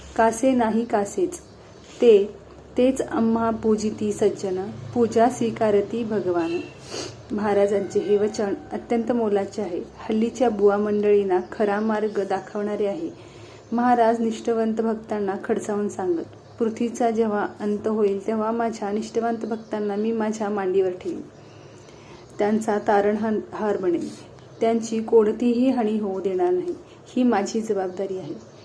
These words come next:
निष्ठावंत भक्ताला जबाबदार भगवंत दुसरे काय? हल्लीच्या विचारवंतांनी खरोखरच याचा विचार करावा. श्री शंकर महाराजांच्या गळ्यामध्ये सोन्याचे एक लॉकेट होते. त्याखाली बदाम असून त्यावर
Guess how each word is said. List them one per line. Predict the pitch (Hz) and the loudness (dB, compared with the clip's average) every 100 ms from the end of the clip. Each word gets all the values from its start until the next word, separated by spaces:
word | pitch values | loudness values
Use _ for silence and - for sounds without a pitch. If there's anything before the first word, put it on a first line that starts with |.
| - - | -8 -4
निष्ठावंत | 226 - 233 240 240 240 | -2 0 2 2 2 0
भक्ताला | 233 - 233 214 196 | 0 -2 0 2 0
जबाबदार | 202 214 208 208 208 226 | 0 0 0 -2 -2 -2
भगवंत | 214 214 202 202 214 | 0 -4 -4 -4 -2
दुसरे | 208 - 208 208 | -2 -2 2 2
काय? | 185 160 - - - - | 2 -8 -10 -20 -18 -4
हल्लीच्या | 208 202 202 - 196 | 0 2 0 -2 -4
विचारवंतांनी | 190 180 196 190 190 180 208 214 196 202 | -4 -4 -4 -4 -6 -4 -4 -2 -4 -6
खरोखरच | - 196 208 240 226 226 220 | 2 4 4 2 0 0 -2
याचा | 202 - | -2 -2
विचार | 196 180 - 202 | -2 -2 -6 -8
करावा. | 196 180 170 160 - - - - - - - - - - - - - - | -8 -10 -10 -14 -18 -20 -20 -20 -18 -20 -20 -20 -20 -20 -20 -20 -20 -2
श्री | 262 | 0
शंकर | 254 240 226 226 | 2 0 2 2
महाराजांच्या | 233 233 220 220 220 226 208 | 4 2 2 2 0 -2 -2
गळ्यामध्ये | 202 190 202 208 190 180 | 0 0 0 -2 0 0
सोन्याचे | - - 226 208 214 214 220 190 - - - - | -2 0 2 2 0 -2 0 0 -4 -14 -12 0
एक | 247 247 | 0 2
लॉकेट | 220 214 202 202 | 0 2 0 -2
होते. | 180 175 - - | -6 -6 -6 -2
त्याखाली | 220 220 226 208 | -2 -2 -2 0
बदाम | 196 202 202 196 202 - - - - - - - | 2 2 2 0 -4 -8 -20 -20 -20 -20 -10 -4
असून | 247 - 202 - - - - | -4 -2 -4 -4 -14 -8 0
त्यावर | 233 220 | 2 4